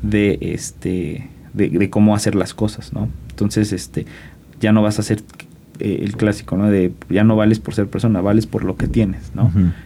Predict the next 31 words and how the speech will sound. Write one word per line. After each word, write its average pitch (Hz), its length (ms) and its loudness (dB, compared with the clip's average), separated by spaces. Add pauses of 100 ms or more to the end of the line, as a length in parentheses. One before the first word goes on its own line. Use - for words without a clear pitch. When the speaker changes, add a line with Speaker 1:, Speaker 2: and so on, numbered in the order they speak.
(100)
Speaker 1:
Y 104 60 -4
por 101 180 0
lo 98 140 2
tanto 110 260 2
yo 110 200 2
te 110 120 0
doy 110 160 4
en 110 120 6
la - 100 4
funci-, 98 320 0
en 107 120 4
función 107 360 4
de 104 100 4
cuánto 104 320 0
vales, 101 280 2
porque - 280 -4
a 92 60 2
mí 101 160 4
me 104 100 2
fun-, 95 240 -4
a 104 100 0
mí 104 120 6
me 104 140 4
sirve 95 340 0
para 87 220 -4
después. 85 440 -6 (680)
Entonces 110 500 4
se 104 100 2
vuelve 101 280 6
un 101 120 6
intercambio, 95 840 2